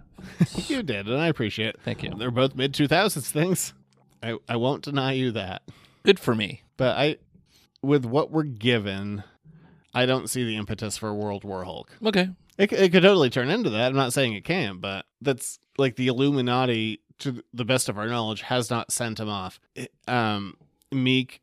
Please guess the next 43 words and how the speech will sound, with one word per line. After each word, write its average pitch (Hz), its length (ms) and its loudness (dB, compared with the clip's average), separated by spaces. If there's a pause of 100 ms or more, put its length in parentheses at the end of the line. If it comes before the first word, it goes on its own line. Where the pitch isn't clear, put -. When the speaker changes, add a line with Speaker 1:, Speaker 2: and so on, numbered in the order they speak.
(140)
Speaker 1:
uh, 127 200 2 (100)
that 123 320 -4
weird 127 220 2
little 120 240 0
bug 123 260 0
that 113 80 -6
he's 117 160 -2
been 113 240 -6
riding 113 300 -2
around 113 300 -2
with, 107 180 -4
is 113 160 -6
not 117 240 -4
blowing 117 320 -2
up 113 160 -6
his 110 100 -6
ship 117 280 -6
that's - 140 -16
gonna 110 220 -10 (160)
kill 120 300 -2
his 110 280 -4 (300)
wife. 107 720 -6 (320)
Like, 123 120 -2
he's 139 200 4
already 135 240 4
done 127 140 2
the 123 80 -2
Gladiator 110 640 0
thing, 101 320 -6
so 107 500 -4 (1000)
maybe. 208 500 2 (160)
But 120 260 0
I, 135 200 4 (240)
it, 131 200 0 (400)
and 170 160 6
it's 151 160 -2
not 185 140 2
like 170 140 2
you 135 180 2
even, 110 160 -4 (140)
I 143 80 4
don't 101 120 -2
know. 95 200 -10